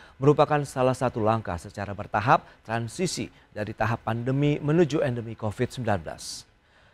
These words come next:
Ya, Menkes menambahkan masyarakat Indonesia saat ini sudah memiliki kekebalan terhadap varian baru covid sembilan belas, terutama Omicron.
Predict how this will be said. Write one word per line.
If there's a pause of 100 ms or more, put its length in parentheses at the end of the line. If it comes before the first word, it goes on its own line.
(180)
Ya,
Menkes
menambahkan
masyarakat
Indonesia
saat
ini
sudah
memiliki
kekebalan
terhadap
varian
baru
covid
sembilan
belas, (240)
terutama
Omicron.